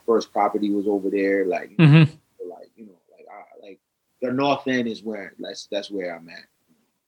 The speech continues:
Speaker 2: Cool, cool. What is your favorite Rhode Island pizza?
Speaker 1: Man, you know, <sighs> man,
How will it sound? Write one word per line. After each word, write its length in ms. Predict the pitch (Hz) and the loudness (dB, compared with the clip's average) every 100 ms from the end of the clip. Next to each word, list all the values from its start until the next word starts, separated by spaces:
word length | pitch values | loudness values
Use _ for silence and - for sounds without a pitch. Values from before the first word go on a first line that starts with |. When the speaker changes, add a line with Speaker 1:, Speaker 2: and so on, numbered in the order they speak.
| _ _ _ _ _ _ _ _ _ - | _ _ _ _ _ _ _ _ _ -4
Speaker 2:
Cool, 300 | - 120 110 - - - | 6 6 6 -4 -16 2
cool. 300 | - 123 120 - - _ _ _ _ _ _ _ _ _ _ _ _ _ _ _ _ _ _ _ - - | 6 6 4 -4 -20 _ _ _ _ _ _ _ _ _ _ _ _ _ _ _ _ _ _ _ -6 2
What 180 | 196 | 4
is 260 | 214 185 147 | 6 6 6
your 240 | 156 151 | 6 6
favorite 420 | 131 - 143 131 120 | 6 6 6 6 6
Rhode 180 | 127 123 | 6 8
Island 360 | 127 120 101 | 6 6 2
pizza? 480 | - 196 - 78 - - - - _ _ _ _ _ _ _ _ _ _ _ - | 2 2 4 0 -2 -10 -20 -20 _ _ _ _ _ _ _ _ _ _ _ -2
Speaker 1:
Man, 360 | 147 196 147 | 2 4 4
you 80 | 139 | 4
know, 200 | 175 220 | 4 4
<sighs> 1000 | 180 - - - - - - - - - - | 4 4 4 2 0 -4 -4 -4 -4 -12 -18
man, 360 | - 131 110 | -12 -10 -12